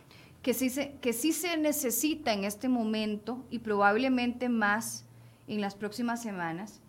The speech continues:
el hecho de que se discuta qué va a pasar con el tema del sector público y de los empleados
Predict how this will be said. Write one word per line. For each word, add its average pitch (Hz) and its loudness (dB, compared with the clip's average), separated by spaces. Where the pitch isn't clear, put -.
el 247 6
hecho 254 4
de 302 2
que 302 -2
se 285 2
discuta 294 0
qué 285 2
va 247 10
a 254 -4
pasar 226 4
con 214 -2
el 196 -6
tema 214 -2
del 208 -4
sector 202 -8
público 220 -6
y 233 -4
de 202 -2
los 180 -6
empleados 196 0